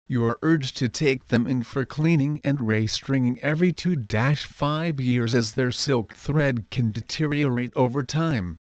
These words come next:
Diamond jewelry that is worn on a daily basis needs to be cleaned at least twice a year. All jewelry when not in use needs to be stored separate from other pieces.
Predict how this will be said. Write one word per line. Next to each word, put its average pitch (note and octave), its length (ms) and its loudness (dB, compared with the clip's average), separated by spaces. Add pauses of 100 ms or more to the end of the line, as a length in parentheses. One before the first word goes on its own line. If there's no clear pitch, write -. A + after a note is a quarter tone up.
(540)
Diamond C3+ 460 2
jewelry C3 460 2
that A#2 160 0
is A#2 180 0
worn B2 380 2
on A#2+ 160 2
a A#2 60 4
daily B2+ 460 2
basis C#3+ 560 0
needs C3 360 0
to C#3+ 120 -4
be C#3 140 0
cleaned C#3 400 -2
at C#3 140 -2
least B2+ 400 0
twice D3 460 -4
a D3 40 0
year. B2+ 500 4 (720)
All A#2+ 300 4
jewelry B2+ 500 2
when A2+ 320 2
not C#3 300 2
in B2 160 -2
use B2+ 320 2
needs C3+ 360 0
to D3 120 0
be D3+ 160 0
stored D3 480 0
separate C3+ 640 -2
from C#3+ 260 -2
other D3 240 2
pieces. A2+ 680 0